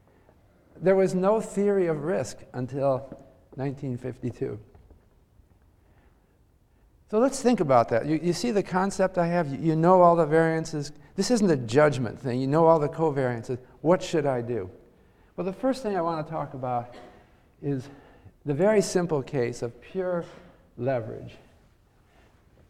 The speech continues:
Uh, let's go back to sixteen oh two,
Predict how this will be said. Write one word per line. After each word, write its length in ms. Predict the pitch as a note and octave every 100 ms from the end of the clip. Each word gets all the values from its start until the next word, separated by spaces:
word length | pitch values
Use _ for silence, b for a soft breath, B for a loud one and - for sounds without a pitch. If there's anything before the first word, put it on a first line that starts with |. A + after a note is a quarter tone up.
| -
Uh, 340 | B2+ B2+ A#2 G#2+ - - _ b b b b -
let's 180 | G#3+
go 160 | A3 G#3+
back 280 | F#3 F3+ F3+
to 80 | E3
sixteen 480 | - E3 D#3 D#3+ C#3+
oh 140 | C3
two, 360 | A#2 - G#2+